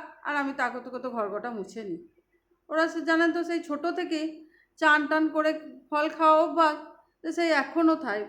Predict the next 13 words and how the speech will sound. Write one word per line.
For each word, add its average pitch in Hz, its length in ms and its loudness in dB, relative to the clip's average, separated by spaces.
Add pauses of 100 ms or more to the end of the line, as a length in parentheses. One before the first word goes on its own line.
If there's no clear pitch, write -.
ফল 381 300 4
নয় 349 200 2
যে 359 260 0
যাই 285 280 2
থাকে, 262 260 -6
ফল 294 360 0
যদি 285 300 -6
না 269 160 -2
থাকে 277 220 -8
তাহলে 262 220 -4
একটা 247 160 -8
চকলেটও 240 500 -8
খাই। - 200 -8